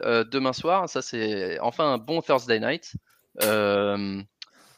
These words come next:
ça va être sympa et, et, et ça va être important pour la fantasy parce que je pense qu'on a pas mal de joueurs de ces deux équipes-là. Et ensuite, euh, on a, euh, la team au complet, donc Aptine et Soufiane, qui viennent à Londres ce week-end.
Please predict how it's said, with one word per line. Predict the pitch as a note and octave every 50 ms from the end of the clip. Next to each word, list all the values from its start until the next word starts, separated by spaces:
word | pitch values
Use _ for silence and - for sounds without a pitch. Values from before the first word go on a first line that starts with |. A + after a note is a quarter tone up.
| _
ça | _ - G#2
va | G2 G#2
être | - -
sympa | G#2+ G2+ - A#2+ B2+ D3 C#3+ A#2
et, | G#2+
et, | F#2+ F#2+ E2+ E2 F#2+ G2 F#2 B1+ C#2 G#2
et | G2
ça | - A2
va | G2 G2+ F#2+
être | F#2+ -
important | G#2 G2+ - G#2 - - B2+
pour | - A2+
la | G2+
fantasy | - - A2 - - C3+ D3
parce | C3+ -
que | - -
je |
pense | - A2 A2
qu'on | - - A2
a | G#2
pas | - - C3
mal | C3 B2 A#2+
de | A#2+
joueurs | A2+ B2+ C#3 C3+
de | A#2
ces | A2 - -
deux | G#2+ A2+ A2+ G#2+
équipes-là. | G#2 G2+ - - - A#2+ A2 - _ - - - - - _ - -
Et | A#2 A2
ensuite, | G#2 G#2 - - G3+ A3 - -
euh, | B2 A#2+ A#2 A#2+ A2+ G#2
on | - A#2+ A#2
a, | B2 C#3 D#3 E3+ E3+ D3+
euh, | B2+ A#2+ A2+ A2 G#2+ G#2+ A2+
la | C3 D3
team | - - F3+ F#3 F#3 -
au | - E3
complet, | E3 - D#3 - D3+ D3+ A3
donc | A3+ B2+ - -
Aptine | - C3 - - - F#3+ F#3 - - -
et | - - D#4 E4+
Soufiane, | E4 - C4 A3+ - - C#3+ B2+ A#2 B2+ F3 A#3+ - _ _ _ _ - _ _ _ _ _ _
qui | - B2 A2+
viennent | B2+ C#3+ F3
à | D3+ C3
Londres | A#2 A#2 C3+ - - -
ce | - - -
week-end. | A#2 A2 A2 - G#2 A2 C3+